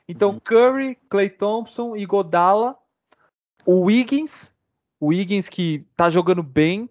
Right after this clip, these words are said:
Speaker 1: ele tá entregando, é, uma média de pontos, assim, absurda. E ele sempre foi um jogador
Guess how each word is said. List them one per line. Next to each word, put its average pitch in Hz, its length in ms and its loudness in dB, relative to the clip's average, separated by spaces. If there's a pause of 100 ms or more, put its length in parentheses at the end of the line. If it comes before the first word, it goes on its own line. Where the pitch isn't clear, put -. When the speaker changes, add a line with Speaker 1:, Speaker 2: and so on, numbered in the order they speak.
(120)
Speaker 1:
ele 143 220 -8
tá 156 280 -2
entregando, 165 720 -6 (800)
é, 120 180 -8
uma 135 160 -4
média 143 300 -4
de 147 100 -10
pontos, 143 540 -10
assim, 139 300 -6
absurda. 156 760 -8 (140)
E 202 460 -2
ele 185 280 2
sempre 226 460 -2
foi 208 240 2
um 190 100 2
jogador 156 520 0